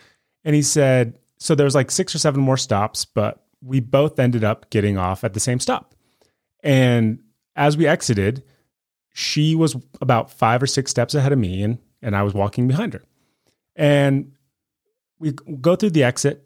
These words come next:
and she looks back at me, and I kind of give her a little grin, and she keeps walking. And turns out that we're still walking up the same block, and she looks back at me, and, and I, like, I look at her, and I make eye contact with her, and, and she takes a left, and he goes, "And, and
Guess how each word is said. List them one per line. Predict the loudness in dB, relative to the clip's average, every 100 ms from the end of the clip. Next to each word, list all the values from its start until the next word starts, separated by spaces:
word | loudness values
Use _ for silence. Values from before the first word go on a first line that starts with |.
| _
and | -8 -2
she | 0
looks | 0 0
back | 0 0
at | 0
me, | 2 2
and | 2
I |
kind | 0 0 0
of | -2 -14 _ _ _ -2
give | 0
her |
a | 2
little | 0
grin, | -2 -4 -4
and | -6 -8 _ _ _
she | -20 -8
keeps | -6 -4
walking. | -4 -4 -6 -8
And | -10 -14 _ _ _ _ _
turns | 0 4 4
out | 2
that | 0 0
we're | 0 -2
still | -2 -4 0 0
walking | 0 -2 -2
up |
the | -2
same | -2 0
block, | 0 -2 -2
and |
she | 0 -2
looks | -2
back | 0 -2 -2
at | -4
me, | 0 0
and, | 0 -4 _ _ _ _ -2
and | 0
I, |
like, | 2 0 -2 -6
I | 0
look | 0 0
at | 0
her, | 2
and | 2
I |
make | 2 2
eye | 0
contact | 0 -2 -2 -4
with | -2
her, | 0 0
and, | -2 -8 _ _ _ -4
and | -2
she | 0
takes | 0 0
a | 2
left, | 2 2
and | 0
he | 2
goes, | 0 0
"And, | -2 -4 -4
and | -4 -4